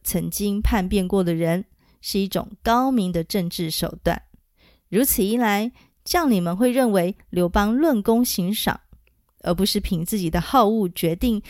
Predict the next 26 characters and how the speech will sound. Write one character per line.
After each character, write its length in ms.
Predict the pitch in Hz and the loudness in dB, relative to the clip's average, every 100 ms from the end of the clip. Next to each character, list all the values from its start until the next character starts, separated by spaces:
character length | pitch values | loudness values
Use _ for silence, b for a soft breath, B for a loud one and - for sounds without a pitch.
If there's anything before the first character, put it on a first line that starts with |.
| B | B
要 180 | - 240 | 0 0
杀 380 | 190 - 302 302 | 0 -2 -2 -2
谁 380 | 302 - 175 202 | -4 -2 -2 -2
赏 380 | - - 156 - | -6 -4 -4 -6
谁。 420 | - - 160 202 - _ b b b b b b - | -8 -4 -4 -4 -10 _ b b b b b b 0
这 120 | 403 | 4
种 160 | 277 | 4
做 160 | 226 311 | 4 4
法 360 | 269 175 175 - - | 4 2 0 -8 -2
可 100 | 220 | 0
以 100 | 175 | 0
消 260 | - 208 | 0 -2
除 300 | 214 196 165 | 0 -2 -4
将 340 | 180 - 262 208 | -4 -2 0 0
领 120 | 170 | -2
们 140 | 165 | -2
的 120 | 160 | -4
疑 260 | - 190 170 | -4 -4 -2
虑， 300 | 214 277 220 b b b | 0 0 -2 b b b
增 260 | - 381 392 | 0 0 0
强 300 | - 214 196 | -2 -2 -2
他 160 | 226 | 0
们 100 | 214 | 0
的 100 | 175 | 0
信 340 | 175 - 226 190 | -2 -2 0 0
任， 220 | 202 - | 0 0